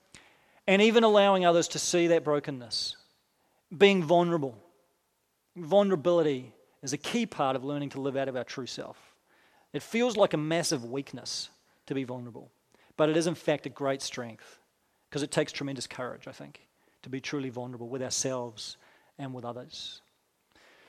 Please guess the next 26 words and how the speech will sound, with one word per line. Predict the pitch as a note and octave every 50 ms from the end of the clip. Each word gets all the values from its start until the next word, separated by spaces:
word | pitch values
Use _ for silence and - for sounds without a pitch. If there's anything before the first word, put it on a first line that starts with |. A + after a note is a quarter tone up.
| _ _ _ _ _ _ _ _ _ _ _ _ -
So | - - F#3+
this | F3+ A#3 -
is | B3 A#3+
the | G3 B3+
journey | E3+ - G#3+ G3+ G3+ G3 G3+ G3 F#3
of | E3 C3+
living | D#3 E3+ F#3 E3 F#3 E3+
out | D#3+ E3 D#3+ D3+ D3 -
of | - D#3+ D3 D3 B2 - - - -
our | E3 D3 -
truest | - - - - A3+ A3 G#3+ G#3 F#3+ - - - -
and | - F#3+ D#3+ D3+ C3
deepest | D#3 D#3 D3+ - D#3+ C#3+ -
self, | - C#3+ B2+ A#2+ -
and | - D#3+ E3
every | - A#3 B3+ A#3+ A3 A#3+ A3+
day | F3+ G#3 G3 G3+ E3+ B2+
trying | - - - G#3 G#3+
to | A#3 A#3+ A#3
identify | G#3+ E3+ F#3 F3+ E3+ - E3+ D#3+
how | C#3 A#2+ C#3+ G3+ G#3+ A3+ A#3
is | A#3 -
the | - G3+
false | - - G3 F3 E3 -
self | - - E3 D3 C#3 - -
surfacing. | - - D3 C#3+ C#3 - C#3 - - A#2+ A#2